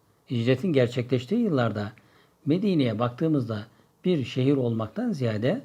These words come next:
e, vahaya dağılmış köylerden, çiftliklerden ve kalelerden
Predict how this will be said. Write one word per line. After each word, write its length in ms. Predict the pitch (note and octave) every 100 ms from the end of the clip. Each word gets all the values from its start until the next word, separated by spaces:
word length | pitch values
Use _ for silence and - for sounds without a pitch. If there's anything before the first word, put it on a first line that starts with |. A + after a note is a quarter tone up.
| -
e, 200 | B2 B2 B2
vahaya 440 | C3+ D3 D#3+ C3 A2
dağılmış 640 | C3+ C#3+ C3+ D3 D#3 - _ _ _
köylerden, 720 | A3+ F3+ C3 A2 B2+ E3+ A3+ - _ _
çiftliklerden 880 | - D3 C#3+ B2+ B2 A#2 C3+ D#3+ F3 - _
ve 180 | C3+ A#2+
kalelerden 680 | - C3 C3+ C3+ C3 D#3 C#3